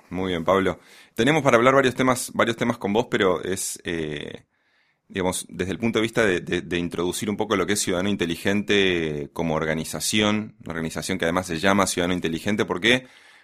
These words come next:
no nos contás un poco cuáles son como los pilares de,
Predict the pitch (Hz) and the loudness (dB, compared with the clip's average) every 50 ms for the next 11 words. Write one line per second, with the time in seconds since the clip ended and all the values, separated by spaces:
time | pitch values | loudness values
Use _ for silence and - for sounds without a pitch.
0 | _ - 98 104 110 107 - 92 95 90 113 110 - 110 95 82 104 104 117 104 | _ -2 0 0 0 2 0 -2 2 2 2 2 2 -4 -4 -4 0 0 0 2
1 | 101 101 98 - - 107 107 107 107 95 87 80 - _ - 92 85 87 92 98 | 4 2 2 2 -2 -4 -4 0 0 0 0 -2 -4 _ -4 -2 2 6 6 6
2 | 101 107 107 101 101 - - - - _ _ _ _ _ _ _ _ _ _ - | 6 6 4 2 2 -2 -10 -12 -14 _ _ _ _ _ _ _ _ _ _ -14
3 | 73 78 85 82 80 78 78 73 71 - - - - - - | -4 -2 0 0 2 0 0 -2 -4 -6 -8 -12 -16 -18 -20